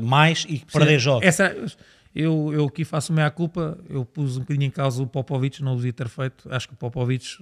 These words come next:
Speaker 2: está a fazer a gestão perfeita. É verdade que os Spurs são uma das piores equipas da Liga, mas eu acho que isto que o Wembanyama está a fazer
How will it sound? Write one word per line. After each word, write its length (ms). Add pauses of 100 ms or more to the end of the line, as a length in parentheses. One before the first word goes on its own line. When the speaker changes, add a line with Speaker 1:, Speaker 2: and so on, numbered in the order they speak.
Speaker 2:
está 260
a 20
fazer 360
a 220
gestão 300
perfeita. 500
É 140
verdade 320
que 60
os 80
Spurs 240
são 100
uma 100
das 120
piores 220
equipas 260
da 60
Liga, 280 (880)
mas 180
eu 160
acho 280 (200)
que 300
isto 160
que 80
o 40
Wembanyama 420
está 200
a 40
fazer 400